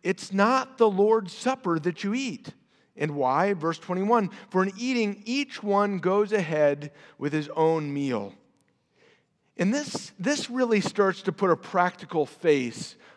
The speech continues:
on their divisions. It means for the Corinthians, first and foremost, what matters is themselves. Each in one. That's why, that's why the singulars abound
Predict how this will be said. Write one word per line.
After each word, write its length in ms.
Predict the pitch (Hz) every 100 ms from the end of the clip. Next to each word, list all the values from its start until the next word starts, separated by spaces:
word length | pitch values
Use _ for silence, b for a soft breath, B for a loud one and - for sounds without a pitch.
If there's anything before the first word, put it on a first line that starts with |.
| -
on 220 | 143 151
their 160 | 143 135
divisions. 880 | 143 139 170 135 110 98 - - _ _ _ _ _ b b b
It 100 | 165
means 260 | 220 233 -
for 140 | 240
the 80 | 214
Corinthians, 560 | 202 240 233 214 185
first 420 | - 240 294 262 285
and 180 | 233
foremost, 640 | - 247 226 165 127 - 185
what 160 | 208
matters 880 | 202 233 247 196 135 135 156 - - _ B B B B B
is 240 | - 170 156
themselves. 880 | 180 165 - 151 104 104 - - - _ _ _ _ _ _ _ _ _ _ -
Each 260 | 202 196
in 160 | 220 190
one. 400 | 160 120 95 -
That's 200 | - 180
why, 280 | 196 196 190 B B -
that's 160 | 185
why 100 | 202
the 120 | 196
singulars 680 | 175 - 220 202 196 165 151
abound 840 | 160 135 170 175 160 120 110 117